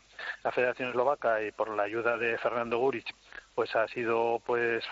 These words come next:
fructífero el que hayamos llegado a un acuerdo, eh, sabiendo que, lógicamente, las, eh, circunstancias de Eslovaquia no son las que he tenido, por ejemplo, con España o con Brasil en los últimos años, de poder aspirar a,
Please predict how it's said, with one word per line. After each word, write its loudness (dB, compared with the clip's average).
fructífero 0
el -2
que -4
hayamos 0
llegado 2
a -2
un -2
acuerdo, 2
eh, 2
sabiendo 0
que, 2
lógicamente, 0
las, 4
eh, 0
circunstancias 0
de 2
Eslovaquia 2
no -4
son -4
las -2
que 2
he 0
tenido, -2
por 0
ejemplo, -4
con -2
España -2
o -12
con -2
Brasil -2
en -2
los -8
últimos -4
años, -2
de 0
poder 0
aspirar 0
a, 0